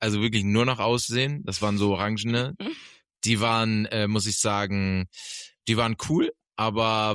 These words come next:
Speaker 1: waren dann auch nicht so bequem wie die anderen, aber dafür sehen sie natürlich sch-, geil aus. Äh, und die, die ich mir dieses Jahr gekauft hab, tatsächlich, es gibt auch immer Brands, da Brooks macht das, das macht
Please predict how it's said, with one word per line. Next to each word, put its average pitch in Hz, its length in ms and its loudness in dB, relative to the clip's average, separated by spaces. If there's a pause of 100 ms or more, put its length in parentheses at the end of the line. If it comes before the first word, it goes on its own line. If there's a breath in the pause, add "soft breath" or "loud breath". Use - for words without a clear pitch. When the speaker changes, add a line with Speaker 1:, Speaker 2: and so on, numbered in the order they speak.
(140)
Speaker 1:
waren 113 240 0
dann 117 100 0
auch 117 100 0
nicht 117 140 0
so 117 100 -2
bequem 117 420 -2
wie 123 80 -2
die 110 120 2
anderen, 135 260 -2
aber 107 240 -2
dafür 107 280 -2
sehen 107 200 2
sie 101 60 2
natürlich 95 320 -2
sch-, - 180 -8 (220)
geil 98 260 0
aus. 107 340 -2 (600 loud breath)
Äh, 107 320 0
und 120 220 0
die, 147 80 6
die 147 140 6
ich 135 80 2
mir 135 100 2
dieses 156 280 4
Jahr 156 120 6
gekauft 147 340 -2
hab, - 100 0
tatsächlich, 127 500 0 (160)
es 117 180 -4
gibt - 220 -2
auch 135 160 4
immer 120 180 2
Brands, 113 680 0
da 104 260 0
Brooks 117 420 0
macht 123 280 -2
das, 120 220 2
das - 240 -4
macht 101 240 0